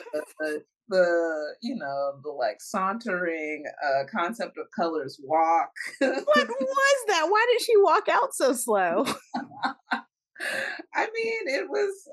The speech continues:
Speaker 2: like I said, it was Bougetto. It was so, um, it was Sheree. It was sure.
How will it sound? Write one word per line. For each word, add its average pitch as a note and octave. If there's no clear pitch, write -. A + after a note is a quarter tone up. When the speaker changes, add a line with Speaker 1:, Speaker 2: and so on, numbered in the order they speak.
Speaker 2:
like G4+
I G4+
said, A#3
it G3
was E4
Bougetto. D#4+
It -
was A3+
so, G#3
um, F3+
it -
was F#4
Sheree. F#4+
It F#3+
was D#4
sure. F3